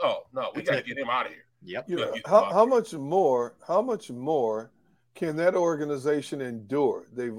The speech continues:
Speaker 3: they've gone through the sexual harassment scandals. They've gone through the scandal of allegedly, uh, photographers being told to take pictures of, uh, cheerleaders when they were on, uh, on location to take photo shoots,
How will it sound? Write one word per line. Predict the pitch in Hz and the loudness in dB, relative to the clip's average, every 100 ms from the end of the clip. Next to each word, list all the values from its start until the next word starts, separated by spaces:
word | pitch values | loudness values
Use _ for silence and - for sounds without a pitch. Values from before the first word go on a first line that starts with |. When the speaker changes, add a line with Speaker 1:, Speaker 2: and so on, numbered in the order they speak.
| 117 | -4
Speaker 3:
they've | 131 107 | -4 0
gone | 127 143 156 | 4 4 2
through | 131 147 143 123 | -2 -4 -2 -4
the | 107 | -6
sexual | - 147 135 143 | 0 2 2 -2
harassment | 131 123 131 139 135 143 | 0 2 4 2 2 -6
scandals. | 123 - 127 117 120 147 - _ _ _ - _ - | -6 -8 -6 -2 -2 -2 -8 _ _ _ -20 _ 2
They've | 131 123 | 6 6
gone | 110 143 156 151 | 10 10 10 6
through | 160 147 | 4 4
the | 139 | 2
scandal | - 156 147 147 147 | -2 0 0 2 6
of | 139 131 127 | 8 6 4
allegedly, | 120 135 135 135 135 139 131 | 4 4 4 -2 -2 -2 0
uh, | 123 | -2
photographers | 117 123 143 135 139 143 143 123 | -4 -4 2 4 2 0 -2 -4
being | 120 131 120 | -6 -6 -4
told | 139 131 139 131 | 0 4 4 2
to | 120 | -2
take | - 127 120 - _ _ _ _ | 0 0 -2 -8 _ _ _ _
pictures | 156 151 - 151 151 131 | 0 0 0 0 0 -2
of, | 127 120 117 | 0 0 2
uh, | 117 | 0
cheerleaders | 113 - 147 135 139 147 127 | 0 0 2 2 2 0 -2
when | 127 | -6
they | 123 | -4
were | 123 131 | 2 2
on, | 131 131 123 117 - _ _ _ | 4 2 0 -6 -16 _ _ _
uh, | 120 117 110 107 - | 4 6 6 4 2
on | 135 127 | 2 4
location | 127 127 - 147 139 160 | 6 4 4 2 2 -2
to | 147 | -4
take | 120 143 117 | 2 2 4
photo | - 139 147 143 | 6 8 8 6
shoots, | - 143 139 131 - | 2 -2 -2 -4 -14